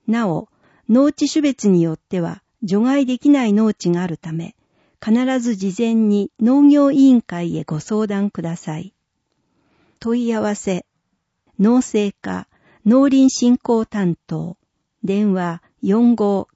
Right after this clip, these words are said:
九一零四。建設業の退職金なら県退協。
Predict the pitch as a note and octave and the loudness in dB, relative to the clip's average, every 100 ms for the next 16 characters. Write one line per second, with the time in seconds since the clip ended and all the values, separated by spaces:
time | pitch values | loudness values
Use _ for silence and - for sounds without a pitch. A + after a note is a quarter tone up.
0 | _ - C4+ C4+ C4+ - E3 F3+ F#3 F3 | _ -4 -2 0 -4 -4 -4 -2 -2 0
1 | F3 D3+ A3 _ _ _ _ _ _ _ | 0 -2 -6 _ _ _ _ _ _ _
2 | _ _ _ _ B3 C4 - D4+ - D4+ | _ _ _ _ 0 0 2 -2 6 8
3 | C4+ G#3+ F3+ - F3+ G3 A3+ G#3+ - A3 | 8 4 2 -2 -6 -4 -4 -6 -2 0
4 | G#3 G3 E3 - G3+ A3+ - B3 F#3+ - | 0 -2 -6 -10 -2 0 0 -6 -6 -8
5 | D#3+ D3 | -10 -10